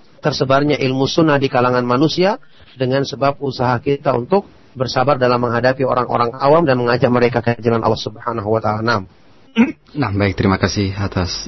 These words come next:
Speaker 2: eh, jawabannya Ustaz sampaikan, jazakallah khairan. Berikut kami angkat pertanyaan pesan singkat yang kedua dari Umu Rifa di Depok yang bertanya, "Ustadz, barakallahu fiik, eh, kita terkadang merasakan sesak karena merasa dosa-dosa yang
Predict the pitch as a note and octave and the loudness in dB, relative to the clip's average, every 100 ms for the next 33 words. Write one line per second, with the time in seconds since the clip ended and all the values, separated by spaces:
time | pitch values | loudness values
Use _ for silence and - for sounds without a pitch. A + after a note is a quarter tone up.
0 | - G2 F2+ F#2 G#2 F#2+ F#2+ F#2+ G2 - | -4 -2 0 2 2 2 0 0 0 0
1 | G2 G#2+ A2 G#2 F#2+ G2 - G2+ G#2 G2+ | 2 4 4 2 2 2 2 2 2 2
2 | G#2 F3 - - - - - A2+ A#2+ C3+ | 0 0 -6 -20 -20 -20 -2 4 4 4
3 | - B2+ A#2 B2 - A#2 G#2+ G#2 G#2+ G#2+ | 4 4 4 2 2 2 2 2 2 2
4 | G2+ G#2+ G2 F#2 G#2 F#2 G#2+ F#2 F#2+ A2+ | 2 2 2 2 2 4 4 4 4 4
5 | F#2 F#2 F#2 F#2+ A2 G#2 G#2 A2 G#2+ - | 4 4 4 4 4 4 4 4 2 2
6 | A2 C3+ A2+ G#2+ F#2 F#2+ F2 G2 F2+ F#2+ | 2 4 2 4 2 0 0 2 2 2
7 | G2 F2 F2+ - - - - - A#2 - | 2 2 0 -4 -16 -18 -12 -2 2 4
8 | C3 G#2 A2 - G#2+ G#2+ G#2+ B2 A#2+ A#2+ | 2 4 2 4 2 2 2 2 2 0
9 | - - - G2+ G2+ G2+ G2+ G2+ - - | -10 -6 0 2 4 2 2 0 -2 -2
10 | - B2 B2+ B2+ B2 B2 - - - C3 | 2 4 6 4 2 0 -6 -16 -2 0
11 | C3 A2+ A#2+ G#2+ G#2 G#2+ A2+ G#2+ G#2 - | 2 4 4 4 2 0 2 0 2 0
12 | - A2+ - - - - G#2+ G#2 G#2+ G#2 | 2 -2 -4 -12 -12 -2 2 4 4 4
13 | G#2 G2 G#2+ G#2 G2 - G2+ G2 - G2 | 2 0 2 2 2 2 2 2 2 2
14 | F#2+ G2+ G2 F#2+ G2 - | 2 2 4 2 0 -4